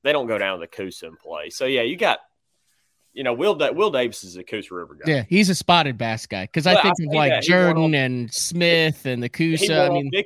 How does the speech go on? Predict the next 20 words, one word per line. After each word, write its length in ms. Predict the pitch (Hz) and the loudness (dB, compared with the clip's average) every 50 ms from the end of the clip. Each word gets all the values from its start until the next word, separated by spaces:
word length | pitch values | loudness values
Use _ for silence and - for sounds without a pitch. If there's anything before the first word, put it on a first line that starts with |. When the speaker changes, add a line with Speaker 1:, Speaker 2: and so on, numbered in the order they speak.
| - | -4
Speaker 1:
Wick, 260 | - 123 117 113 - _ - - | -4 -2 -2 -2 -4 _ -4 -2
uh, 280 | 113 117 113 107 104 101 | 0 0 0 0 0 0
Speaker 2:
yeah. 140 | 175 180 180 | 0 2 2
Speaker 1:
I, 60 | 113 | 0
I 180 | 113 - - 120 - - | 0 -2 -6 -10 -6 -4
think 240 | 147 143 127 - - | -4 -4 -4 -6 -4
the 280 | 127 117 110 107 101 - - | -2 0 0 0 -2 -4 -8
champ, 360 | - - 135 151 165 143 - 95 | -6 -6 -4 -4 -4 -8 -10 -10
the, 380 | 113 110 104 101 98 95 95 - _ _ _ _ _ _ _ _ _ _ | -6 -4 -4 -4 -4 -6 -8 -10 _ _ _ _ _ _ _ _ _ _
the, 260 | 113 107 101 98 92 - _ - | -10 -8 -8 -8 -10 -14 _ -18
the 220 | 98 101 98 98 - - | -12 -10 -10 -10 -8 -4
federation 720 | 123 120 117 107 104 113 135 143 - - 104 104 101 101 _ - | -4 -2 -2 -2 -4 -4 -6 -6 -12 -14 -14 -14 -16 -16 _ -10
or 220 | 104 98 95 90 _ _ _ _ _ _ _ _ _ _ _ _ _ _ _ _ _ _ _ _ _ _ _ _ _ _ _ _ _ _ _ _ | -8 -8 -10 -12 _ _ _ _ _ _ _ _ _ _ _ _ _ _ _ _ _ _ _ _ _ _ _ _ _ _ _ _ _ _ _ _
the, 280 | 71 71 104 95 92 - - _ - | -12 -8 -8 -6 -8 -8 -12 _ -18
the 200 | 92 98 95 92 | -12 -10 -8 -6
nation 400 | 92 98 101 117 127 - - - | -2 0 0 0 0 -2 -6 -4
Speaker 2:
Yeah. 120 | 160 156 | -4 -2
Speaker 1:
tournament. 360 | - 92 92 92 92 90 - | -2 -4 -6 -8 -10 -10 -8
Um, 240 | - 98 92 90 117 | -6 -4 -2 0 0
Speaker 2:
He's 200 | 165 156 - - | -2 -2 -4 -8